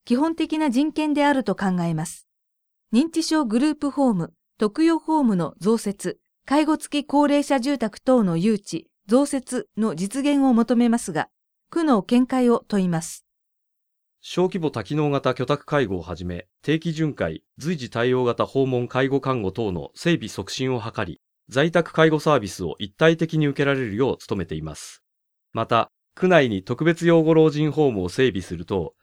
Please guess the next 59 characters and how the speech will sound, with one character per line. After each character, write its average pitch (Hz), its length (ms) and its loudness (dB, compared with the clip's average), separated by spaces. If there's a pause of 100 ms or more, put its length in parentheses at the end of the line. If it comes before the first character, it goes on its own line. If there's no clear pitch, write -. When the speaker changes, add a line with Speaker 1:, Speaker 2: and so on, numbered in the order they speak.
(100)
Speaker 2:
積 - 220 -8
極 156 200 -8
的 156 200 -4
に 139 140 -2
高 160 260 2
齢 165 160 6
者 139 100 -4
の 95 120 -4
住 165 160 -4
ま 135 100 4
い 95 80 0
拡 95 220 -8
充 95 160 -4
を 92 220 0
図 92 180 -14
っ 98 40 -2
て - 160 -10
い 80 60 -4
ま 78 140 -10
す。 - 320 -20 (920)
Speaker 1:
そ 269 160 0
の 359 160 0
他 294 140 0
の 208 140 2
質 - 240 -6
問 277 180 2
項 277 180 2
目 202 180 0
と - 120 -8
し - 160 -10
て、 - 200 -10 (440)
移 208 80 -4
転 285 280 2
を 277 140 4
や 185 160 2
め、 180 180 -2 (280)
築 - 260 0
地 285 120 -6
で 294 120 4
の 214 180 0 (280)
卸 311 480 2
売 294 220 0
市 294 200 -4
場 180 300 2
再 320 260 0
構 311 220 0
築 - 280 -2
を 180 60 4
求 196 260 2
め 254 120 6
る 208 80 0
べ 214 100 0
き - 80 -10
と 175 140 -2
考 208 280 -2
え 208 100 0
ま 202 100 0
す 180 140 -10
が、 165 160 -6